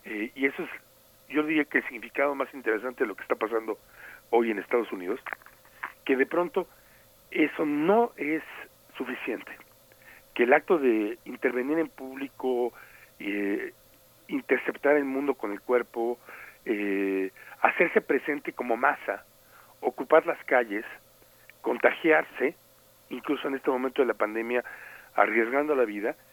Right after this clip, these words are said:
se vuelve tan decisivo y tan importante y tan, eh,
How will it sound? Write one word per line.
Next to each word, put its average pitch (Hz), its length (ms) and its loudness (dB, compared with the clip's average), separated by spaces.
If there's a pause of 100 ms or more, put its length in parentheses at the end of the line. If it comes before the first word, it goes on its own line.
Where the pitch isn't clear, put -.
(480)
se 127 60 2
vuelve 190 240 2
tan 135 260 -2
decisivo 170 580 -6
y - 40 -8
tan 127 180 -4
importante 139 600 -2
y 123 60 -4
tan, 107 360 -4 (360)
eh, 104 280 2